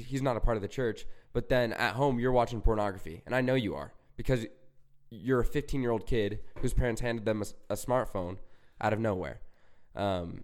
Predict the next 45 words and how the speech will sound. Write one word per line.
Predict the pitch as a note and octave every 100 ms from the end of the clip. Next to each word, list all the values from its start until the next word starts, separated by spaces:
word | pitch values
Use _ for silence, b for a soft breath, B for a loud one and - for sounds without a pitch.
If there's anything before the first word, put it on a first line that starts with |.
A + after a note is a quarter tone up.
| -
and | A2+ A2
so | A#2 G2+
I | -
think | A#2 D#3 A#2
that's | G#2+ -
a | C3
big | A#2+ -
thing. | B2+ A#2+ A2+ b b
And | - A2+
then | A#2
the | A2+ B2
other | D#3
thing, | E3 C3+ A#2
just | A2+ -
with, | A2
like, | G2+ F#2+ - -
severity, | - A2 C#3 B2+ - - - _ -
porn | D3 D3
is | A2 A2
a | G2+
drug. | F#2+ G#1 - - b b b b
There's | G#2 A2+
been | G2 G#2+ G2+
research | A#2 B2 C#3 -
and | G#2
statistics | - F#2+ - D3+ B2 -
that | F2+
show | - - G#2 G#2
that | -
it's | F#2 -
a |
drug. | F2+ G2 F#2+ G2 F#2+ B B B
Um, | - G2+ F2+ E2 - - _ -
in | A#2+
fact, | A2+ A#2+ -
it | A#2
can | C3 B2+
be | C3 A#2 A2 B -
up | A#2+ -
to | G2
three | - B2+
times | A2+ A2 B2+ A#2
as | G#2
addictive | F#2+ G#2 - C3
as | G#2+